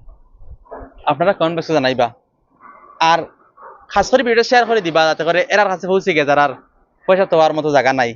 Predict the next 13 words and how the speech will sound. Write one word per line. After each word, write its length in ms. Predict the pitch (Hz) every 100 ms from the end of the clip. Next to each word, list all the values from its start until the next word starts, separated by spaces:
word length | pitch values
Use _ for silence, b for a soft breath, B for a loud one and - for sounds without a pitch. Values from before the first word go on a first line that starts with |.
| -
আলমারি 320 | 131 135 147
ফুল, 300 | - 120 110 _ _ _ _ -
অথচ 260 | 143 135
এই 140 | 143 143
মানুষটায় 520 | 131 127 - 127 117 - _ _ _ _ _ -
ঈদের 180 | 127 143
কাপড় 300 | 127 - 160
লইতে 200 | 139 120
পারেন 180 | 120 120
না, 100 | 117
খাইতে 260 | 120 127
পারেন 220 | 135 117
না। 200 | 110 110